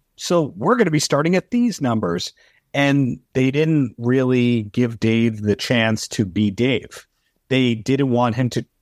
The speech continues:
quote, "play ethnic music," because, you know, Dave is big on dance remixes and world music and all that. They did want him to interview. They didn't want him to do this. Um, supposedly,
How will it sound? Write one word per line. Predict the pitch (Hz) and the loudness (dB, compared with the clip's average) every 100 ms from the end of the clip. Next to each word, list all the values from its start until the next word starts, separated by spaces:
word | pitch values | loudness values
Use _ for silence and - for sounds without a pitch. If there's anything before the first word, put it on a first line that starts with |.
| _ _ | _ _
quote, | 131 117 92 _ _ _ - | -2 -2 -4 _ _ _ -20
"play | - 151 139 - | -4 0 0 0
ethnic | 123 - - 139 - | -2 -4 -4 -4 -2
music," | 151 151 139 165 - - _ _ _ _ | 0 0 0 -2 -2 -18 _ _ _ _
because, | - 113 131 117 | -2 0 0 2
you | |
know, | 120 | 0
Dave | 107 113 110 | 2 0 0
is | 107 | -2
big | 113 110 | 0 2
on | 98 87 - | 0 -2 -2
dance | 117 113 - | 2 2 0
remixes | 123 110 107 - 113 104 98 | 0 2 0 0 0 0 0
and | 95 | -2
world | 95 104 104 | 0 0 0
music | 101 95 - | 0 -2 0
and | 98 | 0
all | 92 | 2
that. | 90 95 - - _ _ _ | 2 0 -2 -16 _ _ _
They | - 107 98 92 82 - | 0 2 2 0 -2 -2
did | 143 135 | -2 0
want | 127 127 117 | 0 0 0
him | 123 | -4
to | - 143 | -4 -4
interview. | 147 139 131 135 127 | -2 0 0 0 2
They | 117 104 | 0 0
didn't | 139 131 113 | 0 0 2
want | 113 104 | 0 0
him | 110 | -4
to | 107 | -8
do | - 98 | -2 -2
this. | 87 170 156 - - - - _ _ _ _ | 0 0 0 -2 -4 -6 -10 _ _ _ _
Um, | 127 120 | 0 0
supposedly, | - 127 135 139 135 131 127 120 117 | 0 -2 0 0 0 0 2 0 0